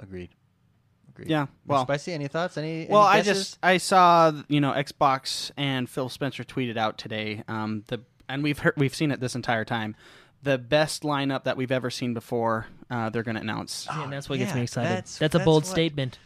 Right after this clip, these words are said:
Speaker 2: That's
Speaker 1: that is,
Speaker 2: bold.
Speaker 1: and I don't feel, I don't think F-, Phil Spencer is not a fluff guy.
Speaker 2: No, he's not.
Speaker 1: I, I think
Speaker 2: He's a man, he's a man I respect, and he gets, he gets things done.
Speaker 1: Well, he
Speaker 3: Gets
Speaker 1: knows
Speaker 3: it done.
Speaker 1: he knows his games, and I don't think he would say that if it wasn't true.
Speaker 3: Yeah.
Speaker 2: The best
Speaker 3: Yeah.
Speaker 2: lineup that they've ever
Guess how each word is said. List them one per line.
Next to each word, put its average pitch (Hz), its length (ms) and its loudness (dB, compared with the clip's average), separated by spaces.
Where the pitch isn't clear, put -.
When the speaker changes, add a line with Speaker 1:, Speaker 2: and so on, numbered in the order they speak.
Speaker 2:
That's 175 160 2
Speaker 1:
that 214 40 0
is, 214 40 2
Speaker 2:
bold. 135 120 6
Speaker 1:
and 185 80 4
I 202 60 4
don't 214 160 -2
feel, 202 240 -8
I 175 120 -4
don't 208 180 -4
think 196 160 -10
F-, - 60 -20
Phil 202 240 -4
Spencer 175 360 -6
is 135 120 -4
not 143 120 -2
a 113 40 -4
fluff - 360 -6
guy. 85 280 -8
Speaker 2:
No, 151 160 2
he's 127 180 -2
not. 113 220 -6
Speaker 1:
I, 123 240 -4
I - 40 -4
think 156 180 -4
Speaker 2:
He's 208 160 2
a 190 60 4
man, 180 340 2
he's 202 240 -2
a 196 40 0
man 185 240 4
I 170 60 4
respect, 170 520 0
and 135 140 0
he 127 60 0
gets, 151 420 -2
he - 220 -8
gets 147 220 2
things 139 260 -2
done. 110 360 -2
Speaker 1:
Well, 160 140 -4
he 165 100 -8
Speaker 3:
Gets 165 60 -8
Speaker 1:
knows 170 160 -2
Speaker 3:
it - 80 -4
done. 113 360 -6
Speaker 1:
he 139 160 -8
knows 160 220 -4
his 143 140 -10
games, 117 460 -6
and 117 140 -10
I 127 140 -6
don't 139 160 -2
think 135 180 -6
he 135 120 -6
would 120 140 -6
say 117 160 -6
that 107 240 -4
if 98 200 -8
it 123 100 -8
wasn't 104 340 -10
true. 101 440 -14
Speaker 3:
Yeah. - 60 -12
Speaker 2:
The 139 100 0
best 156 340 2
Speaker 3:
Yeah. 175 80 -2
Speaker 2:
lineup 165 300 2
that 139 180 0
they've 143 160 0
ever 131 400 -2